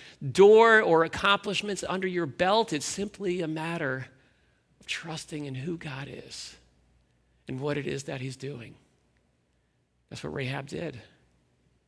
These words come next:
So we see the, the who, right? The who is whosoever. Uh, we've seen the how, which is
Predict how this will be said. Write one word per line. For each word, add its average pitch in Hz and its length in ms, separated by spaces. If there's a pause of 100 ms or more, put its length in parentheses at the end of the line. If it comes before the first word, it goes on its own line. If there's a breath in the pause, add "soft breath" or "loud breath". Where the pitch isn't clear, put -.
(640)
So 160 160
we 156 100
see 190 220
the, 165 140
the 139 240
who, 175 580
right? 165 220
The 165 120
who 165 220
is - 180 (400 loud breath)
whosoever. 175 840 (380 loud breath)
Uh, 156 180
we've 170 140
seen 190 220
the 175 80
how, 180 420
which 185 240
is 156 180